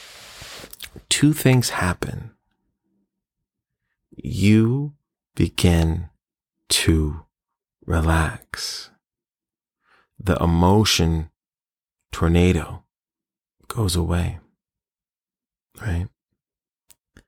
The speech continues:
And then you begin, then you get clarity. And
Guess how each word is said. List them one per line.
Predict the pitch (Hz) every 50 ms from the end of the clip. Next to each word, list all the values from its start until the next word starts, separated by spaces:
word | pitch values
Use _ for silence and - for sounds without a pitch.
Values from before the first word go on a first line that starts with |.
| _ _ _ _ _ _ _ _ _ _ _ _
And | - - 92 90
then | 92 95
you | 98 87
begin, | 92 87 85 - 82 - - -
then | - 87 90 90
you | 90 87
get | 87 87 87 -
clarity. | - - - 85 82 82 80 - - - - - 90 - _ _ _ _ _ _ _ _ _ _ _ _ _ _ _ _ _ _ _ _ _ _ _ _ _ _ _ _ _ _ _ _ - _ _ _ _ _ _ _ _ _ _ _ _ _ _ _ _ _ _ _ _ _ _ _ _ _ _ _ _ _ _ -
And | 107 104 101 95